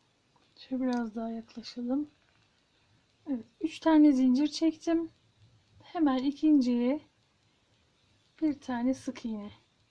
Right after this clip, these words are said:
Onun yanındakine de bir tane sık iğne. Bir zincir çektim. Örgümü çevirdim. Şöyle her sık iğneye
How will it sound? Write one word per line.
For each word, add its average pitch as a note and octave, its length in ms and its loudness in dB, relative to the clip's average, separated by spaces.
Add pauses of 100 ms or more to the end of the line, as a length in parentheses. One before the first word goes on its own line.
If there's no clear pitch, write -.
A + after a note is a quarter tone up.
(280)
Onun B3+ 360 2
yanındakine A3+ 640 -4
de A3+ 140 -10
bir A#3 200 -8
tane C4+ 320 0
sık - 240 -12
iğne. C#4 400 2 (960)
Bir C#4 140 0
zincir D4 440 4
çektim. D4+ 580 0 (300)
Örgümü B3 460 -2
çevirdim. A3 600 -6 (3750)
Şöyle C4 540 -2
her D4 240 0
sık D#4 300 -10
iğneye A#3+ 560 0